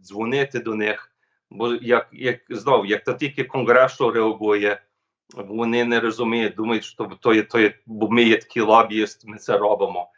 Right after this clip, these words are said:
Але як вони почують від кількасот людей, так як, так як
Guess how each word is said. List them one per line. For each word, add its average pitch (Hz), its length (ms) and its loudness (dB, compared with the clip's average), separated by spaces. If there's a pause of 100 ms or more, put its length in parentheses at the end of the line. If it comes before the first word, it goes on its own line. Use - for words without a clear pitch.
(300)
Але 104 280 0
як 104 200 -8
вони 120 200 -6
почують 123 480 -10
від 104 80 -12
кількасот 123 560 0
людей, 110 440 2
так 127 320 -2
як, - 340 -4 (600)
так 143 200 -4
як - 260 -4